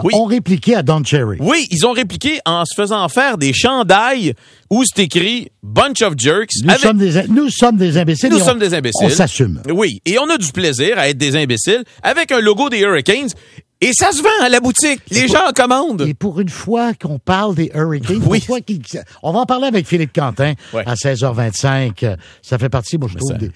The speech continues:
Speaker 2: je pense que Don Cherry a l'air un peu anachronique.
Speaker 1: Ben, c'est la clash des générations, clairement, là.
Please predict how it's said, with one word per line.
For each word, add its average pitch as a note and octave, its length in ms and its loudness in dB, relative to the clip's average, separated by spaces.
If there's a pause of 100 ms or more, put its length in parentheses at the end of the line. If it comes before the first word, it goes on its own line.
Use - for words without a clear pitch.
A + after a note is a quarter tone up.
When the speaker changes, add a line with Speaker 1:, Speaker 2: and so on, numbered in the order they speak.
(240)
Speaker 2:
je E2+ 140 -20
pense F#3 160 -8
que D3 60 -6
Don A#2 180 -2
Cherry A#2 300 -4
a G#2+ 40 -4
l'air A#2 160 -4
un G#2+ 120 -2
peu C#3+ 160 -2
anachronique. G2+ 500 -4
Speaker 1:
Ben, F2+ 380 0 (160)
c'est - 120 -12
la G2 120 -4
clash D#3+ 400 2
des A2 100 2
générations, F#2 640 -4
clairement, F2 480 -6
là. G#1+ 80 -12